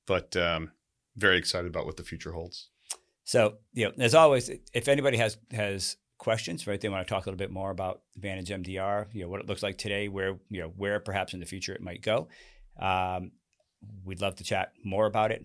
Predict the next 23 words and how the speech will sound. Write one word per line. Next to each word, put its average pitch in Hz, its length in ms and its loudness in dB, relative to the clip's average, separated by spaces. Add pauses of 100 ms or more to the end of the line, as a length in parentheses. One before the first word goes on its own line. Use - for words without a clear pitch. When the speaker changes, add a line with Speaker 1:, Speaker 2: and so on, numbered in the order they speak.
(140)
Speaker 2:
We 127 140 6
think 135 180 2
we 135 80 2
put 131 180 2
something 117 240 0
together 120 280 4
that 98 200 2
competes 107 500 -2
very 104 400 0
strongly 98 420 -2
in 92 60 -4
the 90 80 -6
market. 95 400 -2 (340)
Uh, 90 240 -4 (720)
with 110 260 4
a, 98 120 2 (220)
with 107 160 0
a 104 40 -2
partner 101 340 0
in 98 100 -4
Microsoft 92 680 -2
that 90 160 -2
has, 87 400 -2